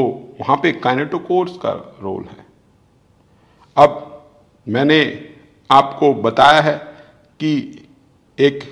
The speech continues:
क्रोमोसोम के अंदर क्या है, ऊपर देखेंगे तो क्या एक short arm है, एक क्या long आर्म है। Based on the position of centromere, you can have different type of chromosomes।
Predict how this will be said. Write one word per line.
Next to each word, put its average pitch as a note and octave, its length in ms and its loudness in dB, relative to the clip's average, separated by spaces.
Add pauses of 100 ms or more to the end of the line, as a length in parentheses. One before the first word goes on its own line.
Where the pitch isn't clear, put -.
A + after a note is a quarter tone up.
(120)
क्रोमोसोम D3 480 4
के E3 120 0
अंदर D3+ 220 2
क्या C#3+ 160 2
है, A2+ 240 -2 (600)
ऊपर B2+ 300 0
देखेंगे C3+ 420 0
तो A#2+ 160 -6
क्या C3 260 4
एक B2 160 0 (260)
short C#3+ 420 0
arm C#3+ 240 4
है, C3 100 -2 (160)
एक A#2 160 -8
क्या A2+ 160 -2
long C3+ 380 -2
आर्म B2+ 180 -4
है। A2 160 -14 (600)
Based F3 520 4
on E3 200 2
the F3 140 8 (580)
position F#3 480 0
of F3+ 140 0 (1000)
centromere, C3+ 840 0 (420)
you B2 80 -6
can D3+ 160 2
have D#3+ 300 2
different G3+ 480 0
type F#3+ 280 2
of D#3+ 180 -4
chromosomes। G#2 640 -12